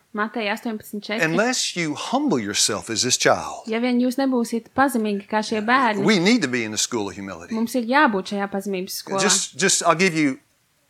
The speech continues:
Speaker 2: six reasons.
Speaker 1: Es jums došu sešus iemeslus
Speaker 2: Number
Speaker 1: tam.
Speaker 2: one,
Speaker 1: Pirmais,
Speaker 2: Matthew five, verse three.
Speaker 1: Mateja pieci trīs.
Speaker 2: "Blessed are the poor in spirit,
Speaker 1: Svētīti tie, kas ir garā
Speaker 2: for
Speaker 1: nabagi,
Speaker 2: theirs is the kingdom of God."
Speaker 1: jo viņi iemantos debesu valstību.
Speaker 2: Matthew five, verse four.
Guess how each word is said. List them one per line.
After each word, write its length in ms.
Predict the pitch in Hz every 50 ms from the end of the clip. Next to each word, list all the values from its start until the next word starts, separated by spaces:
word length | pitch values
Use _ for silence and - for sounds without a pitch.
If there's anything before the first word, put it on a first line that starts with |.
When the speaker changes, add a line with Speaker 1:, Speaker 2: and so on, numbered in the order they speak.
| _ _ _ _ -
Speaker 2:
six 280 | - - 190 175 -
reasons. 600 | 170 156 147 135 120 - 90 82 - - - - -
Speaker 1:
Es 180 | 208 214 -
jums 220 | 240 226 226 - -
došu 360 | - 208 226 240 247 - - -
sešus 240 | 269 269 254 - - 240
iemeslus 180 | 214 208 190 -
Speaker 2:
Number 200 | 143 131 135 135
Speaker 1:
tam. 100 | 139 143
Speaker 2:
one, 260 | 151 175 202 233 233 _ -
Speaker 1:
Pirmais, 500 | 220 214 226 247 262 294 285 - - - _ -
Speaker 2:
Matthew 320 | 123 139 147 139 - 147
five, 260 | 139 - 147 139 131
verse 200 | 117 135 123 -
three. 300 | - 151 139 127 113 98 - _ -
Speaker 1:
Mateja 380 | 214 208 233 240 254 233 220
pieci 340 | 214 - 226 226 233 - -
trīs. 200 | - - 220 208
Speaker 2:
"Blessed 380 | 160 185 208 233 226 - 202 165
are 100 | 160 143
the 100 | 127 123 - _ _
poor 320 | - - - 185 156 131
in 60 | 120 113
spirit, 480 | - - - 262 254 - 104 104 - - - - - _
Speaker 1:
Svētīti 640 | - - - 233 240 240 240 - 240 220 208 - - _ _ _ _ -
tie, 240 | - 226 240 262 285
kas 260 | - - 262 240 -
ir 60 | 220
garā 360 | 196 202 214 226 226 220 208
Speaker 2:
for 140 | 208 214 208 - 214
Speaker 1:
nabagi, 260 | 180 185 196 180 175
Speaker 2:
theirs 300 | 156 185 208 226 196 -
is 120 | 170 143
the 60 | 147 147
kingdom 360 | - - 160 143 127 117 113
of 80 | 117
God." 380 | 127 165 185 147 104 98 - -
Speaker 1:
jo 160 | 214 214 208 202
viņi 260 | 208 240 247 233 220
iemantos 360 | 214 214 208 202 202 196 196
debesu 320 | - 208 202 202 202 202 196
valstību. 120 | 196 196 156
Speaker 2:
Matthew 260 | 156 160 185 180 170
five, 240 | 190 196 151 147 139
verse 160 | 131 147 135 -
four. 320 | - 170 170 196 220 220